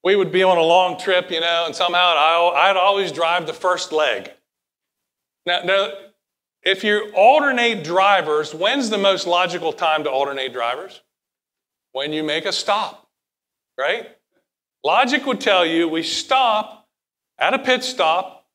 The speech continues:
get out of the car, go to the bathroom, and then we switch seats.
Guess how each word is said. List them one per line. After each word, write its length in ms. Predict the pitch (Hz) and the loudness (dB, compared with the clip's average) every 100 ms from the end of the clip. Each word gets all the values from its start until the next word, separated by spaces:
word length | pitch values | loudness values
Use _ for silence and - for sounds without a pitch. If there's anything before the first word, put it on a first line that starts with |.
| _ _ | _ _
get 100 | 147 | -2
out 260 | 151 214 269 | 0 2 0
of 80 | |
the 60 | 262 | -2
car, 400 | 226 208 202 202 | 0 2 2 0
go 200 | 160 180 | 0 0
to 40 | |
the 80 | 220 | 2
bathroom, 540 | 190 185 185 190 180 165 | 0 0 -2 -4 -4 -4
and 80 | |
then 100 | 151 | -4
we 80 | 160 | -4
switch 320 | 160 - 170 | -4 -2 -2
seats. 540 | 170 - 151 104 - | -2 -4 -4 -4 -14